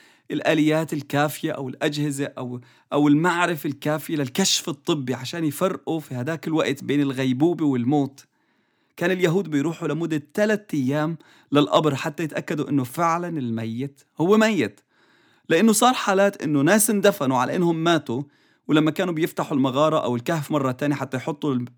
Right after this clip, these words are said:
الميت تاني مات، بيلاقوا إنه الميت قاعد أو في مكان تاني غير المكان اللي حطوه فيه. طبعًا هذا بيوري إنه هذا الميت ما كانش ميت، كان عايش،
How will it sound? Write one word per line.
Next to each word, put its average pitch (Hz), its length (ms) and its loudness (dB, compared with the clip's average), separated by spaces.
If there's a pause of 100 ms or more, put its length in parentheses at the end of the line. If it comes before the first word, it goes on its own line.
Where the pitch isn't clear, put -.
(240)
الميت 156 480 2
تاني 196 300 2
مات، 117 320 -2 (480)
بيلاقوا 175 400 2
إنه 139 160 2
الميت 147 500 -2 (220)
قاعد 127 380 -2 (100)
أو 165 60 2
في 175 160 0
مكان 214 460 2
تاني 185 520 4
غير 226 180 4
المكان 180 360 0
اللي 143 160 -2
حطوه 143 340 -4
فيه. 123 220 -8 (640)
طبعًا 175 260 4
هذا 175 100 0
بيوري 151 420 2
إنه 135 200 0
هذا 143 120 -2
الميت 131 400 0
ما 160 80 2
كانش 233 360 2
ميت، 220 400 2
كان 170 200 0
عايش، 170 520 0